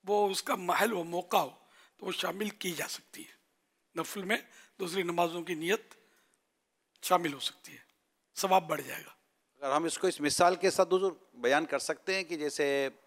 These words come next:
Speaker 2: آ، ایک شخص کو تہجد کی توفیق ملی ہے تو وہ تہجد کے ساتھ ساتھ تہجد کے دو نفل کے اندر شکرانے کے دو نفل،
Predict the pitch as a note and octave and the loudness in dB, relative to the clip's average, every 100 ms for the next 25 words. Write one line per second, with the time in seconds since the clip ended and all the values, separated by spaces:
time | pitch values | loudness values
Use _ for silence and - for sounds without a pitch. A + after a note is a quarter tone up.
0 | _ - A2+ A#2+ - - C3+ - C#3 B2+ | _ 0 2 2 -2 -4 -2 2 2 2
1 | - C3 A#2+ A#2 - - - _ B2+ B2 | 0 2 4 2 -4 -20 -20 _ 4 4
2 | B2+ C#3 - C3 B2 A#2+ C3+ B2 B2 B2 | 4 0 -2 0 2 2 0 -2 -2 0
3 | A#2+ A#2 A2+ A#2 - A2+ A2 C#3+ - C3+ | 0 0 0 0 2 2 2 -2 0 0
4 | - A#2+ A#2 B2+ A#2+ - A#2 A2+ C3+ - | 4 4 4 2 0 2 4 4 0 2
5 | C3 A#2+ B2+ A#2+ B2 C#3 C3+ C3 A#2 A#2 | 2 6 6 6 4 2 2 0 4 4
6 | A#2 - - - - - - - C#3 C3+ | 4 0 -12 -20 -20 -8 -4 2 4 4
7 | B2+ C3 A#2+ A#2+ A2+ A#2+ A#2 A2+ | 4 6 6 6 4 4 4 2